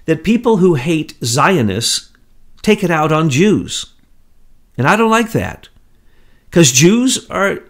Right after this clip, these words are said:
there is, they're, they're a lineal, lineage tradition going back for thousands of years, a religious tradition that is, uh, should be honored as well as any tradition on the face of the earth.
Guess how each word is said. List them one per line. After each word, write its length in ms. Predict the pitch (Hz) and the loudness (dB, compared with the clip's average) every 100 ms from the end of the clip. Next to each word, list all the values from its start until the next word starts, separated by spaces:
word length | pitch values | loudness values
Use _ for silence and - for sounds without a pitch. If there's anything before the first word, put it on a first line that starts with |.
| - | -12
there 240 | 160 190 | -2 2
is, 260 | 180 - - | 2 0 -10
they're, 380 | 156 151 170 180 | -16 -6 -4 -4
they're 280 | 175 190 190 | -2 0 2
a 40 | |
lineal, 760 | 180 180 208 214 220 208 214 - - | 2 2 2 2 0 0 -4 -8 -16
lineage 640 | - - 156 196 240 208 220 | -12 -4 -2 0 0 -2 0
tradition 600 | 220 160 131 131 131 139 - - - - - | 2 2 2 0 0 -4 -12 -20 -20 -10 0
going 260 | 190 208 | 4 4
back 240 | 139 131 - | 2 -4 -4
for 80 | 135 | -6
thousands 560 | 175 170 202 196 175 | 0 2 2 -2 -2
of 100 | 180 | -4
years, 500 | 123 104 101 104 - - - | -2 -2 -2 -4 -6 -12 -6
a 120 | 135 | -2
religious 440 | 135 143 175 208 - | 0 2 2 0 -2
tradition 500 | 165 120 117 120 120 | -2 -2 -2 -2 -2
that 160 | 123 | 0
is, 300 | 123 110 - | 0 -2 -2
uh, 180 | 135 123 | -2 -2
should 240 | - 139 | -2 -4
be 120 | 123 - | -4 -2
honored 460 | 135 151 156 135 - | 0 0 -2 -4 -2
as 240 | 127 117 | 0 0
well 240 | 123 127 120 | -2 -2 -2
as 200 | - - | -4 -4
any 240 | 151 139 | -2 0
tradition 760 | 127 104 110 - 104 104 107 - - | -2 -6 -6 -6 -4 -4 -6 -12 -8
on 100 | 113 | -8
the 80 | 107 | -6
face 260 | 104 101 | -6 -6
of 60 | 107 | -6
the 160 | 123 156 | -4 -2
earth. 220 | 123 | -4